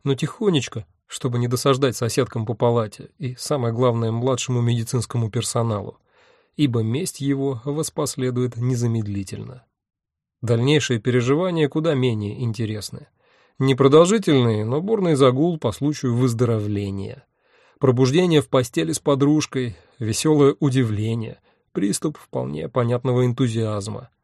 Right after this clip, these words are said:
открытие новых возможностей. Три непродолжительных, но приятных романа с красивыми барышнями. Очень удобно,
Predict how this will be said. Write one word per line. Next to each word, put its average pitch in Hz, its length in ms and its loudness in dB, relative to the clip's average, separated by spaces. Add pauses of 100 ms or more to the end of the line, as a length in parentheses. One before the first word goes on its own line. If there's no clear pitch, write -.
(400)
открытие 202 540 0
новых 160 320 -2
возможностей. 110 880 -4 (340)
Три 226 360 -2
непродолжительных, 151 1040 0
но 220 120 -2
приятных 151 540 -2
романа 139 400 -4
с - 80 -10
красивыми 131 560 0
барышнями. 110 680 -2 (420)
Очень 131 340 0
удобно, 185 460 -2